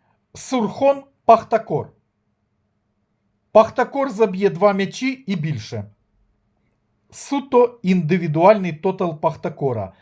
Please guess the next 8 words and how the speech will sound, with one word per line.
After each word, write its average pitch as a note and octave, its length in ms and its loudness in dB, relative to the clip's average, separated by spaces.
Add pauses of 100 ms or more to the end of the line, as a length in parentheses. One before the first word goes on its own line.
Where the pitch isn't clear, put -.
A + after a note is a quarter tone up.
(220)
Два D#3+ 300 4
м'ячі D#3 340 -4
і G3+ 240 -8
більше. B2 500 -8 (440)
Тут G3+ 200 -2
мій G#3+ 140 2
прогноз. A3+ 640 0 (920)
Далі. A#2+ 520 2